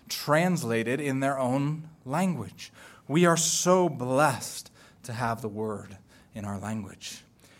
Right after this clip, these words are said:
Even more than that, considering when David wrote this psalm,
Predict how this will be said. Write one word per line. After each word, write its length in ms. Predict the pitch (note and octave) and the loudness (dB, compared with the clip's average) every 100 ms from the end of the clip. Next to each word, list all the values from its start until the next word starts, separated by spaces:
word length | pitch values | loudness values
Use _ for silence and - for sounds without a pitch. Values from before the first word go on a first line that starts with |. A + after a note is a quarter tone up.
| - | 4
Even 220 | G#3+ A3 | 8 10
more 200 | G#3+ B3+ | 12 10
than 120 | G3+ | 10
that, 200 | F#3+ G3 | 8 8
considering 880 | G#3 F#3 - A#3+ B3 F#3+ G3+ B3+ - - - | 6 2 4 4 6 6 6 0 -4 -12 2
when 220 | F#3+ F3+ | 4 8
David 380 | G3 B3+ A3+ F3+ | 8 10 10 8
wrote 400 | E3 A3 B3+ E3 | 10 10 8 4
this 220 | D#3 D#3 | 2 2
psalm, 640 | - C3+ B2+ E3+ A#3+ A#3+ | 2 4 6 4 2 -2